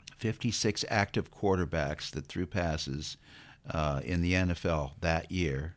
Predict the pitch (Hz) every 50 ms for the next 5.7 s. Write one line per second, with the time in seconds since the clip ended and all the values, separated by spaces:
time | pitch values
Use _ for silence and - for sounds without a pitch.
0 | - - - - - - 87 98 - 113 95 82 87 85 92 90 - 87 82 73
1 | 71 - - 98 92 95 101 - - - 101 82 80 78 78 90 90 - - 73
2 | 69 71 76 82 85 85 87 - 98 90 - - 82 - - 90 90 87 87 87
3 | 87 85 90 90 85 85 82 - - _ - - 92 85 80 78 82 87 92 -
4 | _ _ - - 85 76 76 80 80 - - - - - - - - - - -
5 | - - - - - 101 98 98 95 87 82 78 78